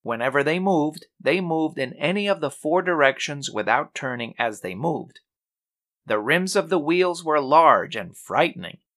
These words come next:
They were covered with eyes. When the living creatures moved, the wheels moved with them. When the living creatures rose from the earth,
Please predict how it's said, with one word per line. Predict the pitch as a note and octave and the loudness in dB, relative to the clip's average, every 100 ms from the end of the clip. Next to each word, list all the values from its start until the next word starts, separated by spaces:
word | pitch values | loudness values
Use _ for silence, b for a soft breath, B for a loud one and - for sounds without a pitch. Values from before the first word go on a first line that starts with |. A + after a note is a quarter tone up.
| _ _ - | _ _ -4
They | D#3+ | -2
were | D3 G#2 | -2 -4
covered | - C#3 A#2 | -2 0 0
with | G2+ E2 | -6 -2
eyes. | G#2+ D3+ A2 - - - _ _ _ _ _ | 4 6 6 0 -12 -14 _ _ _ _ _
When | B2 | -8
the | A#2 | -6
living | A#2 D#3+ F3 F#3 | 2 2 2 -2
creatures | F#3+ F#3 F3+ F#3 F3+ | -2 -2 0 -4 -2
moved, | F#3+ G3 G3 - _ _ - | -4 -2 -4 -10 _ _ -8
the | A#2 | -6
wheels | G#2+ D3 D#3 D#3 D3 | -2 0 0 0 -4
moved | C3 C#3 B2 | -6 -6 -4
with | A#2 C#3 - | -6 -6 -2
them. | A#2+ A2 - - _ _ _ - | -2 -2 -8 -20 _ _ _ -4
When | C3 C3 | -2 -2
the | A#2+ | 0
living | B2+ F#3 G#3 F#3 | 4 4 4 -2
creatures | - C#3 - C3 A2 | -2 -2 -2 -4 -6
rose | G2+ C3+ F#3 F#3+ | 2 6 6 6
from | G3+ F#3+ | 0 -2
the | G3 - | -2 0
earth, | G#3 A3+ | 0 -2